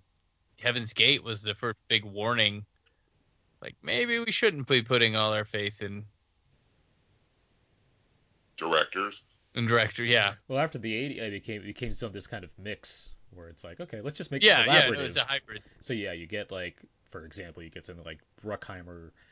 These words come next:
Speaker 3: working with Bay or Tony Scott, and it feels like a product of both of their minds, and it, it looks like
Speaker 1: Mm-hmm.
Speaker 3: a representation of what they all wanna do.
Speaker 1: Yeah.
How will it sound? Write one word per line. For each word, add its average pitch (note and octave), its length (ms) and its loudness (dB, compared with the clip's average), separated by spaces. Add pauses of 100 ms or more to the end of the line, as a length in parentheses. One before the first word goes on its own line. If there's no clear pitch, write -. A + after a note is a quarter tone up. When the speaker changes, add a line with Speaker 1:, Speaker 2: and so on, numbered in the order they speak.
(220)
Speaker 3:
working F#2+ 240 -12
with E2 200 -14
Bay F#2 340 -6
or E2+ 100 -12
Tony F2 260 -14
Scott, G2 400 -8
and F2 100 -14
it E2+ 120 -14
feels F2+ 320 -12
like F2+ 180 -10
a - 60 -14
product F2 400 -12
of D#2+ 120 -16 (140)
both G2 300 -10
of E2 100 -14
their E2+ 160 -14
minds, E2 460 -16
and F2 80 -18
it, D#2+ 160 -20
it E2+ 160 -14
looks F2 180 -16
like D3+ 140 -8
Speaker 1:
Mm-hmm. D3 600 -12
Speaker 3:
a F#2 120 -10
representation F#2 640 -12
of D#2+ 80 -18
what F2 160 -12 (140)
they F2+ 160 -12
all F#2+ 180 -4
wanna D#2+ 220 -16
do. E2 240 -16 (800)
Speaker 1:
Yeah. A#2 60 -20